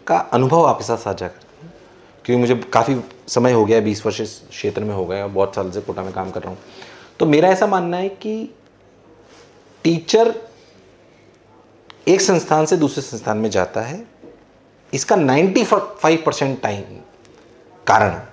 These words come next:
money hike होता है, इसमें कोई डाउट नहीं है। पाँच percent time कुछ हो सकता है कि system में फ्लॉ हो या कोई गड़बड़ कर दी हो, पर ninety five percent time money transition होता है। पर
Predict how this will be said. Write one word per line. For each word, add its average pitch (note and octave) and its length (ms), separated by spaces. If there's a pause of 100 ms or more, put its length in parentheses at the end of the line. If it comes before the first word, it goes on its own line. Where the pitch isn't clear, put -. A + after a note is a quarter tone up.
(680)
money A2 300
hike G2 260
होता - 240
है, - 200 (640)
इसमें E3 260
कोई E3 200
डाउट F#2 200 (100)
नहीं F2 140
है। - 220 (1300)
पाँच F#3 240
percent F#3 280
time F3 220
कुछ - 180
हो C3 100
सकता B2 200
है C#3+ 60
कि C3 40
system C3 200
में C3 120
फ्लॉ A#2+ 220
हो A#2 140
या A#2+ 60
कोई A2+ 120
गड़बड़ A2 240
कर G#2 160
दी F#2 120
हो, G3 100
पर F#3+ 120
ninety C#3+ 220
five E3 140
percent D3+ 220
time G3+ 160 (260)
money C3 160
transition F#2+ 420
होता G2 200
है। - 60 (400)
पर B3+ 320